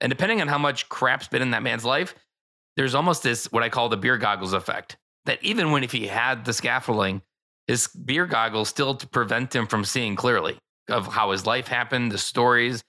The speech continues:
who showed up in his life, the things he believes. So those calls can still be really impactful because I can help you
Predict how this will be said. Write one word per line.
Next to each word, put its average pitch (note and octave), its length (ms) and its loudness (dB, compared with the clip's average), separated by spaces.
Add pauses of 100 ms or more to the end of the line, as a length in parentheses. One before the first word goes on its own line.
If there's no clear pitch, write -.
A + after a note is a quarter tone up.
(220)
who C3+ 140 2
showed A#2 220 4
up G#2+ 160 2
in B2 60 2
his A2+ 140 0
life, A2+ 400 0
the A2 80 -10
things - 200 -2
he G#2+ 80 0
believes. G#2 440 -2 (320)
So - 380 -2
those D#3 260 -2
calls E3+ 360 2
can B2+ 140 0
still C#3 220 -2
be C3 120 -2
really A#2 220 2
impactful A2 380 -2
because G#2+ 260 0
I G#2 80 0
can G#2+ 120 -6
help G#2+ 180 0
you F#2 280 -2